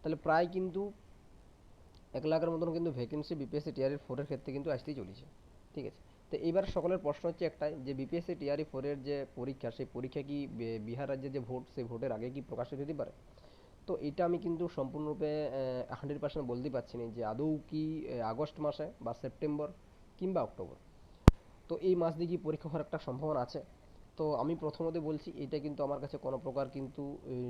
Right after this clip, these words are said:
নিউজ নাই বা আমি কোনো রকম অসত্য খবর কিন্তু আমি দিতে চাইনি।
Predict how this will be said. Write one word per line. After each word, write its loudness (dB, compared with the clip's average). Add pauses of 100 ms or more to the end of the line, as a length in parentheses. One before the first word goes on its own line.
(100)
নিউজ 0
নাই -2 (240)
বা 2
আমি 0
কোনো 0
রকম 0
অসত্য -6 (2000)
খবর -2
কিন্তু 0
আমি 0
দিতে -4
চাইনি। -2